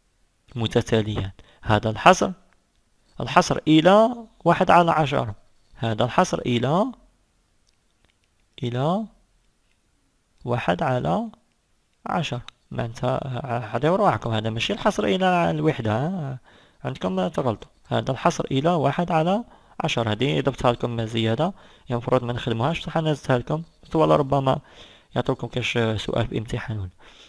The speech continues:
أي، لاحظ معي، هذه نسميها بالنقصان، هذه القيمة المقربة بالنقصان، وبالزيادة قلنا باللي نزيدو، نعملو زائد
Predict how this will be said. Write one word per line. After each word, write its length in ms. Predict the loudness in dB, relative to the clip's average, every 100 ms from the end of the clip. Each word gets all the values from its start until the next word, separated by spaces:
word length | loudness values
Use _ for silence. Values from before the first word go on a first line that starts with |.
| _ 0
أي، 120 | 4
لاحظ 200 | 4 4
معي، 180 | 0 -2
هذه 380 | 2 4 4 0 -4 _ _ -12
نسميها 320 | -6 -2 0
بالنقصان، 540 | -2 -4 -6 -2 -2 -4 _ _ _ _ _ _ _ _ _ _ _ _ _ _ _ _ _ _ _ _
هذه 200 | -4 -4
القيمة 280 | -2 -4 -2
المقربة 440 | -4 -6 -6 -2 -4
بالنقصان، 480 | -4 -6 -2 -2 -4 -18 -20 -4 2
وبالزيادة 760 | 6 4 6 6 6 4 2
قلنا 360 | 0 -4 -2 -2
باللي 460 | -2 -2 -2 -2 -6 _ _ -6
نزيدو، 480 | 2 2 2 -4 -10 _ _ _ -6
نعملو 300 | -4 -2 -4
زائد 440 | -4 -2 -2 -4